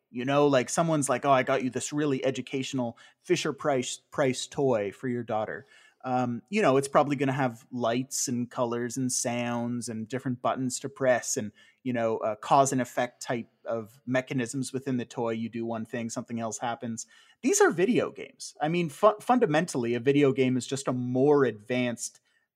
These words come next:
educational toy where you're learning about a story and cause and effect and s-, to a degree, fine motor skill. Um, you know, I,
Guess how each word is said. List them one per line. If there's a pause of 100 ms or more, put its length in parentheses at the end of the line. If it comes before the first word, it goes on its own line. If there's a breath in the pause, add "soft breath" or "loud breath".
educational
toy
where
you're
learning
about
a
story
and (300 loud breath)
cause
and
effect
and (180)
s-,
to
a
degree,
fine
motor
skill. (280 loud breath)
Um,
you
know,
I,